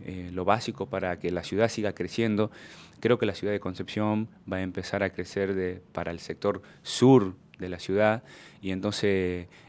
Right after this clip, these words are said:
eh, hemos hablado con el director de, de, de Obras Públicas para que veamos qué, qué planes tiene para ese sector de la ciudad,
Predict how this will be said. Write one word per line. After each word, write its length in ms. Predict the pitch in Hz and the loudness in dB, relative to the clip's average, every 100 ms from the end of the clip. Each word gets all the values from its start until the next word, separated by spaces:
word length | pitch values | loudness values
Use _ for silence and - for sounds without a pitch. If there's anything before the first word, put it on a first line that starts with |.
| 87 | -12
eh, 340 | 90 87 87 | -10 -8 -6
hemos 260 | 92 98 - | -4 -4 -6
hablado 360 | 87 101 113 95 | 0 2 2 0
con 180 | 87 | -4
el 100 | 85 | -8
director 480 | 80 90 90 98 98 | -6 -8 -6 -2 -2
de, 400 | 95 90 87 87 - - - 87 87 | -2 -4 -6 -12 -16 -18 -16 -14 -14
de, 380 | 87 90 87 85 - - - - - - - - - | -12 -12 -12 -14 -16 -18 -16 -18 -18 -20 -20 -20 -6
de 100 | 98 | 0
Obras 200 | 101 101 | 0 0
Públicas 560 | - 131 110 - 110 - - - - - | 4 4 4 2 -2 -4 -16 -20 -12 -2
para 180 | 98 | -2
que 160 | 92 95 | -2 -4
veamos 420 | 95 104 113 104 - | -2 0 -2 -4 -6
qué, 340 | 104 110 107 - | -2 0 -2 -2
qué 100 | 113 | -6
planes 400 | - 110 120 - | -2 -2 -2 -4
tiene 260 | 104 101 | -4 -4
para 180 | 90 92 | -2 -4
ese 120 | - | -6
sector 340 | - 87 95 101 | -8 -6 -2 -2
de 80 | 95 | -2
la 100 | 87 | -4
ciudad, 420 | 90 101 107 | -2 0 0